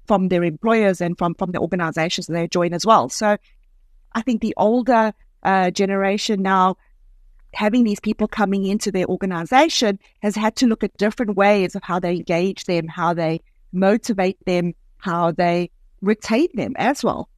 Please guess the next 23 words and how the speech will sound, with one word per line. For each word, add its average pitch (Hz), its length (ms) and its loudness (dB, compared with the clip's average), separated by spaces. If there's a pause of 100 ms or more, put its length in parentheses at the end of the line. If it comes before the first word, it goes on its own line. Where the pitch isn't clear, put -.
(160)
you 226 80 -2
know, 190 120 4
to - 120 -10
keep - 320 -2
them 285 140 0
within 202 220 2
the - 80 -4
organization, 170 540 -4
especially 190 360 -2
with 170 80 -2
the 175 80 -6
top - 240 -4
skills 165 400 -2
and 160 120 -2
the 156 60 -8
scarce 185 300 -2
skills 160 240 -2
that 151 180 -4
you're 165 60 -2
looking 160 240 -4
for 147 180 -2
as 147 100 -4
well. 156 220 -2